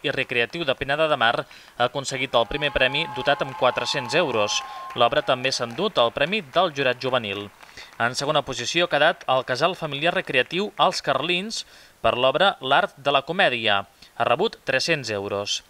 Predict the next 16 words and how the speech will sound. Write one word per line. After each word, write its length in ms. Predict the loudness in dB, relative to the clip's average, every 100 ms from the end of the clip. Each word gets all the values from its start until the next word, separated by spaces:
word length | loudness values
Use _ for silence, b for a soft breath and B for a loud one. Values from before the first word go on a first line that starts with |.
| B B B B 2
I 80 | 2
el 80 |
tercer 300 | 2 -2 0 0
lloc 160 | 2
ha 60 | 2
estat 180 | 0 2
per 300 | 2 2 -2 -6
Un 100 | 0
matrimoni 420 | 0 0 -2 0
de 80 | 2 2
Boston, 540 | 0 0 -2 -2 0
de 60 | 2
l'agrupació 460 | 2 0 -2 -4 0
Casal 320 | 2 2 2
de 80 | 2
Calaf, 380 | 4 4 4